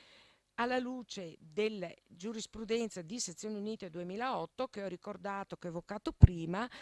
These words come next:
sulla determinazione del campo di gioco,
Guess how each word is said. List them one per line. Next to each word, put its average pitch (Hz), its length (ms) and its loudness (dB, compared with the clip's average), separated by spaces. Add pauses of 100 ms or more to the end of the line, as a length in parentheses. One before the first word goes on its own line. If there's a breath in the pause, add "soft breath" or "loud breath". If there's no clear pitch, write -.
(120 loud breath)
sulla 233 600 2 (300)
determinazione 190 1200 -6
del 190 300 -10
campo 170 320 -12
di 175 140 -14
gioco, 160 640 -12